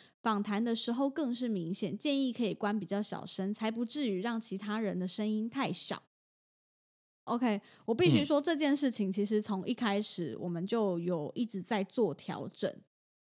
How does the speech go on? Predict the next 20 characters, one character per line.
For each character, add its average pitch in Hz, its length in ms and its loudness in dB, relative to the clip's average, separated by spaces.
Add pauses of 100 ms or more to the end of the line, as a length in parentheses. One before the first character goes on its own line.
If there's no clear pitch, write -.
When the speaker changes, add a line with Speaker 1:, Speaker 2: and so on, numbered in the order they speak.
(280)
Speaker 1:
然 214 300 -4
后， 285 500 4
Speaker 2:
嗯。 240 140 6
Speaker 1:
呃， 214 320 0
访 214 340 2
谈 208 160 2
的 247 100 4
声 285 200 4
音 302 100 2
应 330 80 2
该 339 140 2
是 370 120 4
只 214 200 2
有 170 160 2
来 180 200 -2
宾 254 200 4
的 277 100 6
时 202 180 0
候 208 140 4
吧？ - 240 -10